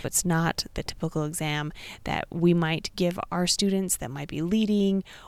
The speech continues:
or misleading or just give away the answer. But being on that committee can also help you have a broader knowledge of what that exam is. Now,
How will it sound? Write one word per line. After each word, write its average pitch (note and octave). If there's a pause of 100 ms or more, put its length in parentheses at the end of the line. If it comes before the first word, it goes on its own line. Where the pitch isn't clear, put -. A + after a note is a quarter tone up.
(100)
or C#3+
misleading F#3 (260)
or C#3+
just -
give E3+
away E3
the D#3
answer. F#3 (800)
But F#3
being A3+
on G#3
that -
committee F3
can F3
also E3
help - (160)
you F#3+
have F#3 (280)
a D#3+ (100)
broader F#3
knowledge F3 (320)
of E3+
what E3
that D3
exam D#3 (120)
is. - (480)
Now, E3